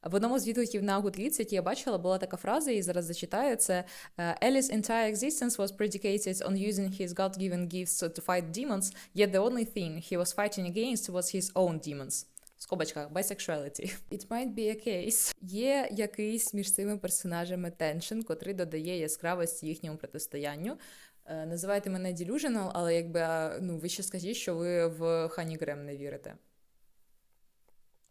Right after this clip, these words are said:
Про що з вами можна говорити? Незважаючи на мою ось таку однозначну неприязнь до персонажа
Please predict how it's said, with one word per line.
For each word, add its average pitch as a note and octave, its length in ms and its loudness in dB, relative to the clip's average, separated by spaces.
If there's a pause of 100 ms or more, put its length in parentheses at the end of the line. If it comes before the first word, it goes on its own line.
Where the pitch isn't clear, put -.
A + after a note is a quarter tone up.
(200)
Про E3 100 -8
що F3+ 200 -6
з - 20 -6
вами D#3+ 180 -6
можна D3+ 260 -10
говорити? C#3+ 380 -12 (220)
Незважаючи A3+ 920 -4
на D3+ 100 -8
мою F#3 240 -4
ось C4 140 -2
таку G3 220 -2
однозначну F3+ 560 -2
неприязнь E3+ 680 -2
до D3 120 -4
персонажа D3+ 500 -6